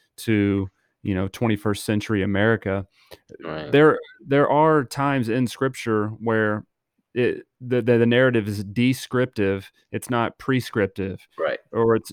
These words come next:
Speaker 1: just narrative and it's not normative. So
Speaker 2: Mm.
Speaker 1: trying to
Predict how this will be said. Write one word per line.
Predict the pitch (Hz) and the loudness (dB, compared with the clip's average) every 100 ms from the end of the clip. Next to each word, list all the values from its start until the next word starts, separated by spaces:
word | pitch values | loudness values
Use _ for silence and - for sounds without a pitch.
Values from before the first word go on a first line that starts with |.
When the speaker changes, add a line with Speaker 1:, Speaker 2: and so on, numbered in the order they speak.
| 127 | -12
Speaker 1:
just | 113 139 - | 0 0 2
narrative | 117 120 123 131 - 113 110 | 0 2 2 2 2 0 2
and | 110 | -2
it's | 101 | -2
not | 123 123 - | -2 0 0
normative. | 110 113 117 123 104 - 90 87 - | -2 2 2 4 2 -2 -6 -6 -4
So | 120 110 101 | 0 2 2
Speaker 2:
Mm. | 82 | -4
Speaker 1:
trying | - 160 | -4 -2
to | 147 | 0